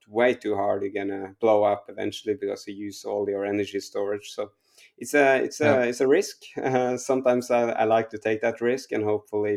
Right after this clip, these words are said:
Speaker 1: be in a better position for the end. So, uh,
Speaker 2: Yeah.
Speaker 1: but I do like
Speaker 2: I
Speaker 1: to
Speaker 2: mean,
Speaker 1: race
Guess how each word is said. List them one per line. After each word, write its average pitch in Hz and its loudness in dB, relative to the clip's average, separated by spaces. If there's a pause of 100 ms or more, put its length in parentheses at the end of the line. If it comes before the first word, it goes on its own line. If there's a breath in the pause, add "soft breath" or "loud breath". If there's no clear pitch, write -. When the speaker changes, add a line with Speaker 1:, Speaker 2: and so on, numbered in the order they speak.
Speaker 1:
be 101 0
in - 0
a 98 -2
better 101 -2
position 98 -10
for 101 -8
the - -14
end. 98 -10 (680 soft breath)
So, 101 -2
uh, 101 2
Speaker 2:
Yeah. 117 2
Speaker 1:
but 127 10
I 135 10
do 143 8
like 127 10
Speaker 2:
I - 4
Speaker 1:
to 139 6
Speaker 2:
mean, - 4
Speaker 1:
race 104 0